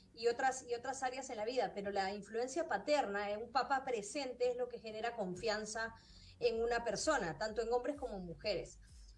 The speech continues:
Yo creo que más que un tema de autoestima, el hecho de haber perdido a mi mamá desorienta un poco la naturaleza tradicional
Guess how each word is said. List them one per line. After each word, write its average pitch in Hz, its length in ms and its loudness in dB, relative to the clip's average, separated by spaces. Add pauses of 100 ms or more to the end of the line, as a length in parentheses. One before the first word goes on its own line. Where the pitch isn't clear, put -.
(100)
Yo 277 140 -2
creo 370 240 4
que 330 80 4
más 294 240 4
que 370 120 -2
un 359 60 -2
tema 359 200 4
de 359 60 4
autoestima, 247 880 -2
el 233 120 2
hecho 247 240 4
de 277 160 6
haber 240 200 4
perdido 269 260 -2
a 269 60 -4
mi 240 100 0
mamá 220 460 2
desorienta 240 640 -2
un 262 100 -8
poco 285 300 2
la 269 120 4
naturaleza 214 800 2
tradicional 208 720 0